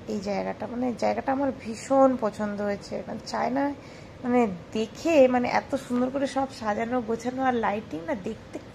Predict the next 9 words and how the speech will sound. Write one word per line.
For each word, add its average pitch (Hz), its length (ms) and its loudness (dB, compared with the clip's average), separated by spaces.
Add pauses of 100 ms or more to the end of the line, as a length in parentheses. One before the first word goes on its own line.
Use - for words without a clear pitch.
খুব 349 260 0 (100)
ভালো 202 220 2
লাগে, 208 180 -2 (140)
খুব 294 100 -4
attractive 208 760 2
লাগে 196 280 -6 (760)
সত্যি 262 280 2
বলতে, 269 360 2
মানে 285 340 2